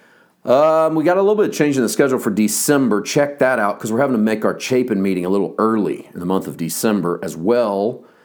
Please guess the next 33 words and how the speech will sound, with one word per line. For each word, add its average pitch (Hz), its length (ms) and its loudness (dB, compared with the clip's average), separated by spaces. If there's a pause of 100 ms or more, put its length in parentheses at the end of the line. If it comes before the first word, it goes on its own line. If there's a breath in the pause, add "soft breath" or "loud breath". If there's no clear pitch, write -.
(240 soft breath)
Uh, 92 240 -4
we're, 92 220 0 (100)
we 92 320 -4
had 98 300 -2
to 90 80 -6
move 101 560 0
our 90 320 0
Flowery 85 400 -2
Branch 123 400 0
meeting 113 200 2
'cause - 140 -6
Christmas 120 400 -2
throws 92 240 -2
everything 80 320 -2
off. 67 220 -12
So - 100 -12
the - 80 -14
Flowery 110 280 0
Branch 113 280 0
meeting 113 200 0
got 107 140 2
moved, 101 220 0
the - 80 -6
Chapin 110 320 0
meeting 101 200 0
got 92 140 -2
moved, 92 320 -4
and 87 160 -6
we're 90 120 -6
gonna 92 140 -2
be 90 120 -2
back 104 460 -2
in 92 280 -4